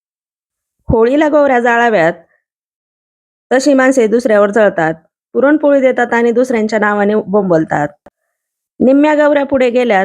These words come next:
तरी निम्म्या अजून आहेत ना. आजपर्यंत केलेल्या पापाची आता तरी कबुली द्या ना. जळत नाहीत गौऱ्या लाकडे, जळता आहात तुम्ही. कोणाचे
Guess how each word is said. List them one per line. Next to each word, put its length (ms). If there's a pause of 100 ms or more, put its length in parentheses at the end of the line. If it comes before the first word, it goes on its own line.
तरी 160
निम्म्या 360
अजून 200
आहेत 300
ना. 200 (100)
आजपर्यंत 540
केलेल्या 420
पापाची 600
आता 240
तरी 280
कबुली 320
द्या 160
ना. 180 (1300)
जळत 260
नाहीत 260
गौऱ्या 360
लाकडे, 400
जळता 300
आहात 260
तुम्ही. 440
कोणाचे 440